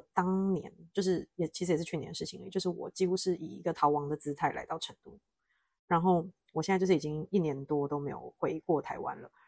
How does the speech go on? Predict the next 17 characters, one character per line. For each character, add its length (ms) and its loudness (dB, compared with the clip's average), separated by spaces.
然 100 -6
后 60 2
我 60 2
妈 100 -2
妈 100 0
就 60 0
想 160 -6
要 60 -6
带 120 0
我 140 -2
儿 100 -10
子 140 -12
来 140 -12
成 160 -4
都。 60 -20
然 140 -12
后 260 2